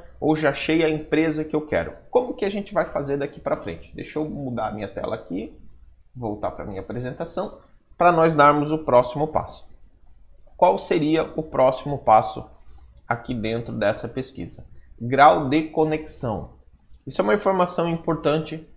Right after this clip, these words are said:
pra você entender o quanto essa pessoa está distante de você. Então, como que é o grau de, de conexão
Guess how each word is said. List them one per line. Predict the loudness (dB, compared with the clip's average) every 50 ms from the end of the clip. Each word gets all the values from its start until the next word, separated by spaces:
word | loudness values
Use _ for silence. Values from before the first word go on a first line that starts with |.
| _ _ _
pra | -4 -4 -2
você | -2 -4 -6 -8 -2 0 2 2 2 0
entender | -4 -6 -4 -2 -2 -2 0 2 2 2 2 0 -4 -10 -16 -20 -20 -20 -20 -20 _ _ _ _ _
o | 4 4 4
quanto | 4 8 10 10 10 10 8 4 2
essa | 0 2 0 -2
pessoa | 2 2 0 0 2 2 2 2
está | 2 2 2 2 2 2
distante | 2 0 -4 -4 0 2 2 2 0 -2 -4 -4
de | -4
você. | -2 -2 -4 -6 -4 -6 -6 -6 -8 -14 -20 -20 -20 -20 _ _ -20 -6
Então, | _ 0 0 4
como | 4 2 2 2 -2 -4
que | -2 2 6
é | 6 6
o | 6 6
grau | 6 6 8 8 8 6
de, | 4 2 0 0 0 0
de | 0 -2 -4
conexão | 0 0 2 2 2 -2 -4 -6 0 2 2 2 2 0 -4